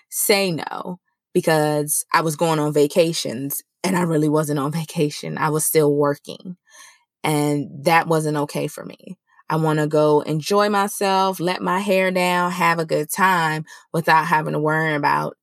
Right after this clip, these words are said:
"Do I need to be on this conference call?" or, "This is due on this date," because I didn't say no. I didn't set those, those boundaries, and boundaries are part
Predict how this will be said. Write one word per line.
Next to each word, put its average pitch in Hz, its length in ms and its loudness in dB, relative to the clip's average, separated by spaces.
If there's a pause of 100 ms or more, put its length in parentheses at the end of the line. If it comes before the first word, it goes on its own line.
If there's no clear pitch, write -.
(120)
"Do 185 120 4
I 151 80 4
need 151 140 -2
to 147 40 -4
be 147 120 -2
on 135 100 -6
this 139 120 -6
conference - 380 -4
call?" 55 440 -4
or, 143 440 0 (260)
"This 180 300 4
is 147 120 -4
due 156 460 2
on 151 220 -2
this 160 280 0
date," 147 520 0
because 160 380 0
I 147 140 4
didn't 147 260 -2
say 139 280 2
no. 151 560 0 (260)
I 160 100 2
didn't 156 160 2
set 151 320 0
those, 147 500 -2 (120)
those 151 260 0
boundaries, 151 580 0
and 147 160 -2
boundaries 147 600 0
are 143 300 -6
part 147 320 2